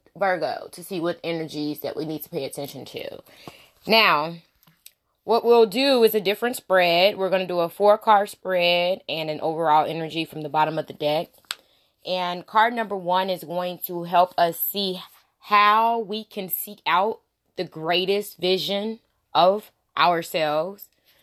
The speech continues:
Number two will be what in our lives that could possibly be blocking our intentions of the version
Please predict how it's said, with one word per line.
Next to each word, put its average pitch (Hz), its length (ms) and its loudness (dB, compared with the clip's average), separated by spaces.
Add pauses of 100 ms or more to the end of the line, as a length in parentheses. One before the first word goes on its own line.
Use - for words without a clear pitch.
(220)
Number 202 280 4
two 208 680 0 (280)
will 196 140 2
be 185 440 -4 (360)
what 247 340 6
in 254 500 0 (340)
our 202 260 4
lives 151 800 0 (1120)
that 196 200 4
could 208 100 -8
possibly 220 580 -2 (160)
be 185 200 -8
blocking 170 920 -2 (420)
our 190 260 4
intentions 180 1040 -6
of 175 160 -4
the 175 80 -6
version 160 760 0